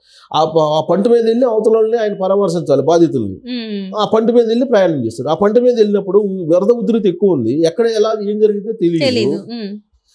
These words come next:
Speaker 1: అలాంటప్పుడు పంట మీద వేయడానికి పర్మిషన్ ఎట్లా ఇచ్చారు వీళ్ళు, ఎన్ఎస్జీ కమాండర్స్? ఇవ్వకూడదు కదా.
Speaker 2: మ్మ్.
Speaker 1: అదొక ఇష్యూ. మొత్తం మీద కేంద్ర ప్రభుత్వం అయితే చాలా సీరియస్ అయింది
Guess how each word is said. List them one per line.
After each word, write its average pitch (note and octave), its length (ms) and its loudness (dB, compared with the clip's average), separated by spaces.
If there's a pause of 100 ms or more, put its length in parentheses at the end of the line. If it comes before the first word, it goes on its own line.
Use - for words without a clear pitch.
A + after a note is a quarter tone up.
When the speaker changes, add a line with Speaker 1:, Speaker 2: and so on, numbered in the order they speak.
(140)
Speaker 1:
అలాంటప్పుడు A#3 400 4
పంట G#3+ 260 0
మీద A#3+ 200 4
వేయడానికి G#3+ 400 0
పర్మిషన్ G3+ 400 0
ఎట్లా F3+ 200 -6
ఇచ్చారు F3+ 240 -2
వీళ్ళు, E3+ 340 -2 (100)
ఎన్ఎస్జీ D3+ 320 0
కమాండర్స్? C#3+ 580 -4
ఇవ్వకూడదు F#3+ 480 4
కదా. C#3+ 240 2
Speaker 2:
మ్మ్. G3 420 -8 (240)
Speaker 1:
అదొక F#3+ 260 0
ఇష్యూ. C#3 340 0 (360)
మొత్తం A3+ 260 2
మీద B3 320 6
కేంద్ర A3 220 4
ప్రభుత్వం F#3+ 440 -6
అయితే E3+ 160 -6 (100)
చాలా D#3 100 -2
సీరియస్ D3 360 -6
అయింది G#2 480 -6